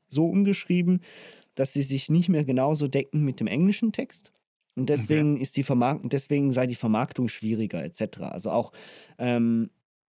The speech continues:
Speaker 1: auch dieser Unterschied, das wollten sie nicht haben, deswegen haben sie diesen ganzen Film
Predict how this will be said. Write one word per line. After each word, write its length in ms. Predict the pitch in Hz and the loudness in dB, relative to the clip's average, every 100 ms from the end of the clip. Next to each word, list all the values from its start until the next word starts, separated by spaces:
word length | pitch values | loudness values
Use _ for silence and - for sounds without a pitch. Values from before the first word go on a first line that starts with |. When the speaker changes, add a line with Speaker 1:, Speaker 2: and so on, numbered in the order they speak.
| - | -6
Speaker 1:
auch 140 | 131 | -4
dieser 220 | - 120 123 | -2 -2 -2
Unterschied, 460 | 135 135 - - 98 | -2 -4 -8 -10 -8
das 120 | - | -2
wollten 280 | 135 143 131 | -2 0 -2
sie 100 | 120 | -2
nicht 160 | 113 | 0
haben, 280 | 143 165 170 | 0 2 0
deswegen 320 | 135 - 139 | -2 -4 -2
haben 120 | 143 131 | -2 -2
sie 100 | 117 | -4
diesen 240 | 120 113 | -4 -2
ganzen 260 | 117 170 - | -2 -4 -6
Film 340 | - 139 170 | -6 0 0